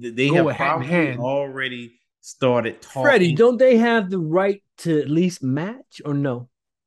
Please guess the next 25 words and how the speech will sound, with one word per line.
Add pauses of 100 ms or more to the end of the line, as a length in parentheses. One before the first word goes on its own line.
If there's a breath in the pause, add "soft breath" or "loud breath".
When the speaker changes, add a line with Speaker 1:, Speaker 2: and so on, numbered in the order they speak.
Speaker 1:
Who,
in
baseball? (320)
Speaker 3:
Yes.
If
he,
if
he
looks
at
so-,
somebody
else
makes
an
offer
five
oh
one,
can
the
Yankees
counter? (340)
Speaker 1:
Yeah. (680)
Speaker 3:
Yeah.